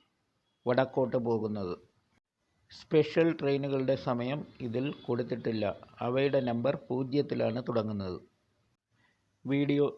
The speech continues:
ഇഷ്ടപ്പെട്ടാൽ എല്ലാവരും ദയവായി സബ്സ്ക്രൈബ് ചെയ്യുക, ലൈക്ക് ചെയ്യുക. ബെൽ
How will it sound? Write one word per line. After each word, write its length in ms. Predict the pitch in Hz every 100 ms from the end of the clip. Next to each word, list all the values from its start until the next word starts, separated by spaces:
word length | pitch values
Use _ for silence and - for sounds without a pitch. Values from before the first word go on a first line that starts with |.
| 123
ഇഷ്ടപ്പെട്ടാൽ 540 | - - 139 120 135 143 - _ _ _ -
എല്ലാവരും 640 | 123 123 135 139 131 135 123
ദയവായി 480 | 120 120 123 127 127 180 - _ _ _ _
സബ്സ്ക്രൈബ് 640 | - 123 - 131 135 131 123
ചെയ്യുക, 380 | 120 120 123 139 - - 123
ലൈക്ക് 360 | 120 131 - 127
ചെയ്യുക. 320 | 113 113 107 95 - - - _ _ _ _ _ 131
ബെൽ 220 | 135